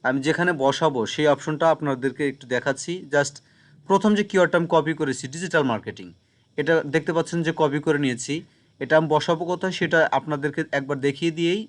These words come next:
just আমি এটাকে পজ করে দেব। কিওয়ার্ড, এই অপশনে এখন আমার কিওয়ার্ড বক্সে যে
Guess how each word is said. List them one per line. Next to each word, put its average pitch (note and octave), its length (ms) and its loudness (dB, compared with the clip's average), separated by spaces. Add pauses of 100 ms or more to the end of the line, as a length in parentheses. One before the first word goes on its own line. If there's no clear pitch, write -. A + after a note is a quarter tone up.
just C#3 260 0
আমি C#3 200 0
এটাকে C3+ 260 -4
পজ C#3 260 2
করে A2 240 -4
দেব। F2+ 240 -14 (480)
কিওয়ার্ড, B2+ 400 4
এই F3 120 4
অপশনে E3+ 480 2 (1300)
এখন C3+ 640 2 (920)
আমার A#2+ 380 2 (240)
কিওয়ার্ড F#3 460 4
বক্সে A#2+ 640 2 (260)
যে A#2 600 0